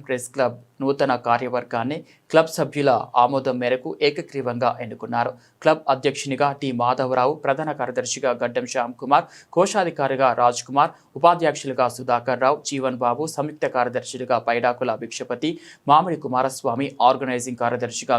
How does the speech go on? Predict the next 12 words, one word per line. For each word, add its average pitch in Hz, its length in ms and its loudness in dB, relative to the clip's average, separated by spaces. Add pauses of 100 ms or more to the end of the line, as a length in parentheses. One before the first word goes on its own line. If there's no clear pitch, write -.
(120)
గోలి 120 200 0 (400)
సమ్మిరెడ్డితో 127 600 0 (100)
పాటు 131 200 4 (100)
పదకొండు 156 400 -4
మంది 123 240 -6
కార్యవర్గ 123 360 -4 (100)
సభ్యులను 123 360 -6 (160)
ఏకగ్రీవంగా 120 600 -4 (120)
ఎన్నుకోగా 120 400 0 (400)
మరికొంతమందిని 147 760 -2
కార్యవర్గంలో 123 600 -2 (180)
అడాప్ట్ 143 300 -4